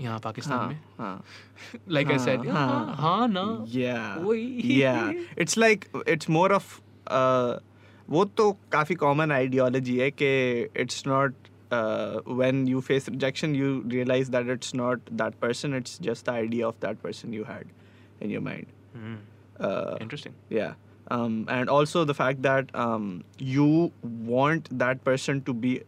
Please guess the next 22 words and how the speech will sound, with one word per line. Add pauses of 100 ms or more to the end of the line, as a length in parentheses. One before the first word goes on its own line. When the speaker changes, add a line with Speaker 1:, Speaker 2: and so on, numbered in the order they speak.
Speaker 2:
something, (400)
but
when
their,
their
response
is
not
something
you
wanted,
Speaker 1:
Mm-hmm. (360)
Speaker 2:
you (140)
l-, (240)
matlab, (200)
it
is
commonly
perceived
as,
matlab, (800)
uh,